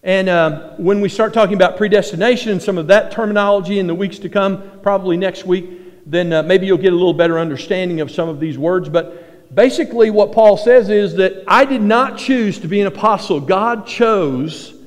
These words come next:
me to be an apostle. Now, how would that apply to your life? Well, maybe you didn't choose to be a school teacher. Maybe God chose for you to be a school teacher, right, Carla? Maybe that's the case.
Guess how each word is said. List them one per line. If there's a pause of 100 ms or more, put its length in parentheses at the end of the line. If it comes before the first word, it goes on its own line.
(360)
me
to
be
an
apostle. (1000)
Now,
how
would
that
apply
to
your
life?
Well,
maybe
you
didn't
choose
to
be
a
school
teacher.
Maybe
God
chose
for
you (400)
to
be
a
school
teacher,
right,
Carla? (180)
Maybe
that's
the
case.